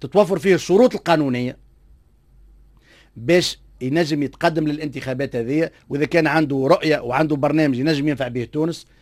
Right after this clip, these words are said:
خلي التوانسة الوحيدين من خلال صندوق الاقتراع هما اللي يقرروا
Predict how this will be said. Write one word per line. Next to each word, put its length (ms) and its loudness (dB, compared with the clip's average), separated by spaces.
خلي 180 -4
التوانسة 520 0
الوحيدين 520 -4
من 80 -2
خلال 280 -8
صندوق 340 -10
الاقتراع 600 -6
هما 360 4
اللي 220 0
يقرروا 600 6